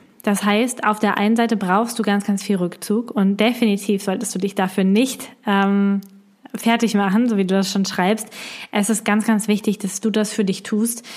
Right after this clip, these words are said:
und dir ganz viel Zeit für dich nimmst, denn nur dann können sich deine Energien wieder aufladen und dann wirst du auch deine Intuition so richtig spüren und kannst deine volle Energie entfalten. Also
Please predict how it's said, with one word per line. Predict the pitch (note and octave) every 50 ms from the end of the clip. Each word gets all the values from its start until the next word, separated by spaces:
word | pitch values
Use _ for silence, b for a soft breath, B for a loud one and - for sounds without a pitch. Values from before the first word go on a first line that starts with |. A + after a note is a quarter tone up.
| B B B B B
und | - G3 G3 G3 G3+ G3 G3 - -
dir | G3+ F#3+
ganz | G3 G3 G3+
viel | G3 A3+ G3+
Zeit | - - G3 F#3+
für | - G3+ F3+
dich | G#3+ A3 G#3+ -
nimmst, | G3+ G3 G#3 G3+ -
denn | G#3+ G#3 G#3+ F#3+ G3 G3 G3+
nur | G3+ G3
dann | F#3 - G3 G3+ G#3+ G#3
können | G#3 - G#3 G3+
sich | F#3+ G3 F#3+
deine | - G3 F#3+ G3 -
Energien | G3+ F#3+ F#3+ F#3 F3 F3 G3+ A3+ A#3 A3+
wieder | G#3+ F#3 F3 - -
aufladen | - F3 - - F3 E3 E3+ F3+ F3+
und | F3+
dann | F#3 F#3+ G3 F#3+
wirst | G3 G3 G3 G3
du | G3+
auch | - G3
deine | - G3+ F#3+ F#3+ -
Intuition | G3 F#3 G3+ F#3+ F#3 - - G#3+ A3 A3+ A#3
so | G#3 G3
richtig | - F#3+ F#3+ - F#3+ -
spüren | - - - - F#3+ F3 E3+ F3+ G#3 B3 B3 A#3 B B B B B B B B
und | G3 G3 G3
kannst | G3+ G#3+ G#3+ G3+ G#3
deine | G#3 G3+ G3+ F#3+
volle | - - - G#3+ G#3+ G#3
Energie | G#3 G3 F#3+ F#3+ F#3 F#3 G3 G#3+
entfalten. | F#3+ F3 E3+ - - F3 E3+ - - - F#3+
Also | - F#3 F#3 G3 G3+ G3+